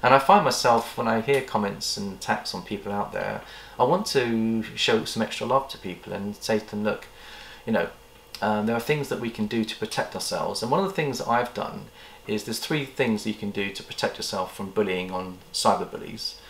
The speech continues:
Number one, you can politely ask them to withdraw their comment and to apologise,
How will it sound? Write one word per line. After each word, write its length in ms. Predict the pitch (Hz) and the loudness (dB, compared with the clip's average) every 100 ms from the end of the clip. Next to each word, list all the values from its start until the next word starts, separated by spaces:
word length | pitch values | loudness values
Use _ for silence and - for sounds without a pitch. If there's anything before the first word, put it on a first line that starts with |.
| - - | -20 0
Number 180 | 143 170 | 4 4
one, 360 | 147 135 117 113 | 6 6 6 0
you 100 | 113 | 0
can 360 | 113 107 104 | -2 -2 -4
politely 500 | - 123 117 110 107 | -2 2 6 6 4
ask 240 | 107 104 - | 0 -2 -6
them 140 | 98 | -8
to 420 | - 104 98 95 - - | -6 -4 -6 -8 -8 -8
withdraw 320 | 104 113 101 | -4 0 2
their 140 | 98 | 0
comment 580 | - 90 87 - - - - - | -2 -4 -4 -8 -10 -16 -18 -8
and 400 | 98 95 95 95 - - | -4 -4 -6 -12 -14 -12
to 160 | - | -8
apologise, 720 | 92 - 92 - 95 151 - | -6 -2 -2 0 -4 -4 -10